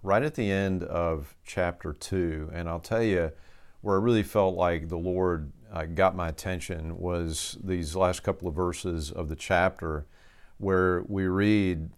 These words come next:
that, you know, many people are responding to Jesus.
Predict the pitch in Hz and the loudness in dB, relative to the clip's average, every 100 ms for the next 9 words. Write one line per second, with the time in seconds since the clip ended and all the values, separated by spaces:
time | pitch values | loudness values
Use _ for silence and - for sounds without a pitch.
0 | - - 95 90 87 98 90 87 95 104 | -18 -4 2 2 2 -2 -4 0 0 0
1 | 85 104 - 95 90 85 82 82 80 78 | 2 0 0 0 2 0 2 4 4 0
2 | - - - - 92 - 98 101 101 95 | -6 -20 -20 -10 -8 0 2 4 2 0
3 | 98 78 101 101 87 92 90 80 | -4 -2 0 0 0 -2 -2 -6